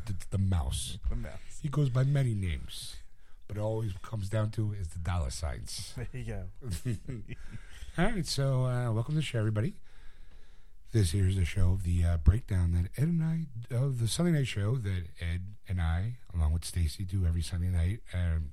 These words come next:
Speaker 1: on the aquanet radio dot com, iTunes Radio, and TuneIn.
Speaker 2: Yes.
Speaker 1: Around seven thirty P M, but this time was a special night.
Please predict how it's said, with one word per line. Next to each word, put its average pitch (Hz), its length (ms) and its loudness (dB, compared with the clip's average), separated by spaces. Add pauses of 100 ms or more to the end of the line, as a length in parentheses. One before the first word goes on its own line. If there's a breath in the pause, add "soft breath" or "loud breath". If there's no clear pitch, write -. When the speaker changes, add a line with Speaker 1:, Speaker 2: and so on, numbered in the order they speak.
Speaker 1:
on 90 120 0
the 87 60 0
aquanet 87 380 0
radio 85 220 4
dot 85 180 0
com, 87 320 -2 (220)
iTunes 78 420 0
Radio, 76 220 0
and 85 100 2
TuneIn. 185 280 -2 (360)
Speaker 2:
Yes. - 340 -6 (320 soft breath)
Speaker 1:
Around 143 260 4
seven 92 180 0
thirty 85 200 0
P 85 160 0
M, 92 140 2
but 101 120 -2
this 190 120 8
time 123 200 4
was 87 100 2
a 78 80 2
special 104 340 6
night. 76 220 0